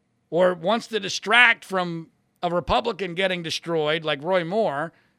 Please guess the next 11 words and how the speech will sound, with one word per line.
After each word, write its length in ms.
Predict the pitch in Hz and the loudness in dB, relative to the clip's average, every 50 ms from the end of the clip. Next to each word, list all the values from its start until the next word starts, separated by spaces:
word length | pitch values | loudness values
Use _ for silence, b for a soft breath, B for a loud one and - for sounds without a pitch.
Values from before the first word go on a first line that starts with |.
| _ _ _ _ _ _ _ _ _ _ _ _ _ _ _ _ | _ _ _ _ _ _ _ _ _ _ _ _ _ _ _ _
would 180 | 165 196 202 196 | -2 0 2 4
look 200 | 247 269 - 240 | 4 4 4 4
at 80 | 190 | 2
that 220 | 226 233 226 185 - | 2 2 2 2 0
photo 280 | 226 262 262 254 233 | 0 2 2 2 2
and 100 | 208 185 | 0 -2
go, 200 | 175 170 151 139 151 | -4 -4 -2 -2 2
"Oh, 240 | 220 294 208 202 | 4 4 4 4
wow, 460 | 190 185 214 247 285 269 226 196 190 214 | 4 4 8 10 10 10 10 8 8 6
that's 260 | 262 262 - - - | 4 4 2 -2 -8
great. 640 | - 170 185 240 - - 269 262 - 143 147 - | -8 0 2 4 4 4 4 2 0 -2 -6 -14